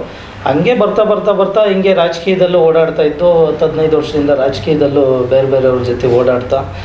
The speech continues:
ಎಲ್ಲ ಎಲೆಕ್ಷನಲ್ಲೂ ಕ್ಯಾನ್ವಾಸು ಮತ್ತೊಂದು ಎಲ್ಲ ಮಾಡಿ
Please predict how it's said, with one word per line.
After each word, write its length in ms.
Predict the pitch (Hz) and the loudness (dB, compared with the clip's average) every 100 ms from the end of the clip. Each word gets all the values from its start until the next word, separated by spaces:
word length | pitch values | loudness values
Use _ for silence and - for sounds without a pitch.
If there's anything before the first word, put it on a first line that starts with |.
| - - | -10 -4
ಎಲ್ಲ 200 | 123 143 | 0 2
ಎಲೆಕ್ಷನಲ್ಲೂ 680 | 143 139 - 135 127 123 | 2 0 -2 -2 -2 -2
ಕ್ಯಾನ್ವಾಸು 540 | 123 120 127 127 120 139 | -2 -2 -2 -4 -2 -2
ಮತ್ತೊಂದು 440 | 123 117 120 123 | -2 -2 -2 2
ಎಲ್ಲ 200 | 120 120 | 2 2
ಮಾಡಿ 420 | 120 117 120 165 | 0 0 -2 -2